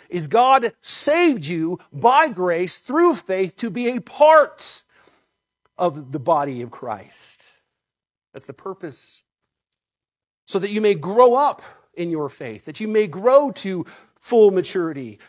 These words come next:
that you may grow and fulfill the good works that God has appointed for you to do. And if you have questions about those things, then read Ephesians two through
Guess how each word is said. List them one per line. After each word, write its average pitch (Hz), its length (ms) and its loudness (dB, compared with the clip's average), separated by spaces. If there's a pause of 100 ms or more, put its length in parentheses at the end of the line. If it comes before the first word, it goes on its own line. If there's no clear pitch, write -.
that 202 340 -4
you 226 140 0
may 233 120 4
grow 233 580 6
and 180 120 -4
fulfill 277 480 -2
the 208 100 -4
good 208 220 -6
works 247 280 -4
that 190 120 -4
God 240 240 0
has 208 160 -6
appointed 247 500 -4
for 240 120 -12
you 226 180 -8
to 220 140 -8
do. 208 460 -8 (1040)
And 175 80 -6
if 175 40 -6
you 190 80 0
have 160 80 -8
questions 214 400 -6
about 160 220 -6
those 151 160 -8
things, 156 240 -8
then 143 240 -8 (240)
read 147 260 -10
Ephesians 143 480 -12
two 160 220 -14
through 127 340 -16